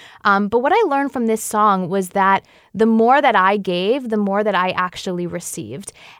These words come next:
and how giving really affects all of those around us. Um, and that song, I mean, this was more than ten years ago,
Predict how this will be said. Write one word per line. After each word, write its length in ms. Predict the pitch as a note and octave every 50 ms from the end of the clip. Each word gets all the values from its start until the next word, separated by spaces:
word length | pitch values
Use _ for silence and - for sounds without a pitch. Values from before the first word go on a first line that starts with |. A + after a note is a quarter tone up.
| _
and 240 | G#3+ G#3 G3+ G#3 G3+
how 340 | - - - G#3 G#3 G3 G3
giving 500 | F#3+ - A#3 A#3+ A3 A3+ A3 G#3 G3+ F#3
really 360 | F#3 F#3+ F#3+ G3 G3+ G#3+ -
affects 420 | - - - - G3+ F#3 - - - - -
all 200 | - F#3 F3+ F3+
of 100 | F3+ E3+
those 360 | F3 E3 E3 E3 E3 E3 - -
around 460 | E3+ E3+ E3+ E3 E2+ E2 F3 F3+ -
us. 320 | - - F3 - - - - - - - - - - -
Um, 280 | G3 F#3 F#3 F#3 F#3 -
and 180 | - A3 A3 A3
that 240 | A3+ A#3+ C#4 C#4 -
song, 400 | - - A3 G#3+ G#3 G3+ G#3 G#3+
I 60 | F#3
mean, 160 | G3 G3+ G3 G3
this 180 | G#3 G#3+ -
was 260 | - A3 A3 G#3+ G3+ - - _ _ _ _ _ -
more 280 | G#3 G3+ G3+ G#3 G#3
than 160 | F#3+ G3+ G3+
ten 240 | G3 - - G3 F#3+
years 240 | F3+ F3+ F3+ F#3 G3
ago, 400 | A3 G#3+ A#3 A#3 A#3+ B3 C4 C4+